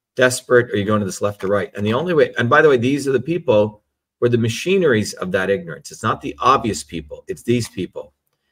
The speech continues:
And the goal is to break out of that, but you need wisdom, which is knowledge. And this knowledge is different than information. It's the ability to interconnect things.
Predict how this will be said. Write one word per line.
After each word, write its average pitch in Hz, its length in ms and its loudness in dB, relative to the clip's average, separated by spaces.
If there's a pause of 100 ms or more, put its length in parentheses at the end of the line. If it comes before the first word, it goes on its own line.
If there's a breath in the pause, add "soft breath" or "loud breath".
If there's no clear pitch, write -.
(320)
And 127 440 2 (400)
the 135 600 -2 (800)
goal 160 340 6
is 123 400 2
to 127 140 -8
break 127 480 2
out 127 220 2
of 123 120 0
that, 110 380 0
but 131 80 -4
you 123 100 -2
need 120 220 -2
wisdom, 123 420 2 (120)
which 101 140 -8
is 95 120 -10
knowledge. 110 580 -4 (540 soft breath)
And 110 280 -4
this 151 380 0
knowledge 151 400 0
is 139 140 -8
different 127 340 -2
than 110 100 -2
information. 113 600 -4
It's - 80 -16
the 95 60 -12
ability 107 340 -4
to - 80 -20 (100)
interconnect 123 560 -4
things. - 380 -10